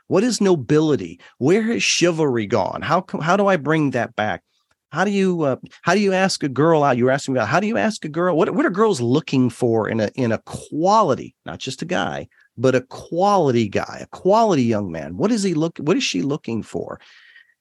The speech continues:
And so we go eye contact. What, why is it important that when I'm speaking to an adult that I need to, I need to catch the,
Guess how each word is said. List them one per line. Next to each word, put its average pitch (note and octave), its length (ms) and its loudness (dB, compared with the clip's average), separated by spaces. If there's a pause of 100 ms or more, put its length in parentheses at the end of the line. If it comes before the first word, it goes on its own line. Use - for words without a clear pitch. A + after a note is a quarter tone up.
And - 100 -12
so E3 180 2
we F#3+ 140 2
go G3 140 2 (180)
eye A3+ 180 4
contact. B2+ 640 0
What, D#3 180 -2 (100)
why D3 200 2
is C#4 200 2
it C4 80 2
important F#3+ 440 2
that B2 160 0
when B2 120 0
I'm C#3+ 100 0
speaking C#3+ 460 0
to B2+ 180 2
an A2+ 80 2
adult G#2+ 380 2
that A2 120 0
I C#3 120 4
need D3 220 0
to, A2 140 0 (420)
I D3 80 2
need F#3 140 0
to B2+ 60 0
catch - 360 -4
the, A2+ 240 -4